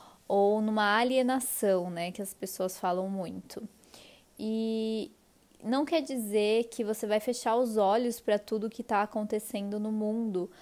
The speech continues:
mas é muito um lugar de conseguir s-, curar a si mesmo pra conseguir curar os outros.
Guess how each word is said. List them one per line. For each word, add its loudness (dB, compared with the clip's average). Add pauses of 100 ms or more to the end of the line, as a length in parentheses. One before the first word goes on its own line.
(320)
mas 2
é 6
muito -2
um 0
lugar 2
de -4
conseguir -4
s-, -6
curar 4
a 0
si -4
mesmo 2
pra 2
conseguir -2
curar 4
os 0
outros. -2